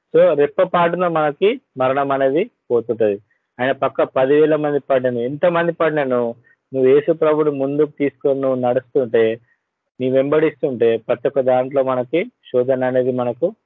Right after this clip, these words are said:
ఉండదు. ప్రతి ఒక్క దాంట్లో మనము ముందుకు సాగుతున్నాం.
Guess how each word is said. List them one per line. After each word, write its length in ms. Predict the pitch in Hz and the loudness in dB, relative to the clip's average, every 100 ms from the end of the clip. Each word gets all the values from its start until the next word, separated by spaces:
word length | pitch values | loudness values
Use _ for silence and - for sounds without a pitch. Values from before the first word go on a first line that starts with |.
| - | -14
ఉండదు. 280 | 107 107 101 - _ _ - | -2 0 -2 -6 _ _ -12
ప్రతి 140 | 120 139 | -4 -2
ఒక్క 120 | 143 | 2
దాంట్లో 340 | 135 139 143 | 2 2 0
మనము 320 | 143 139 156 | 0 0 0
ముందుకు 580 | 185 147 143 147 180 349 - _ - | -2 -4 0 0 0 -2 -4 _ -2
సాగుతున్నాం. 440 | 123 123 123 110 | 0 0 -2 -6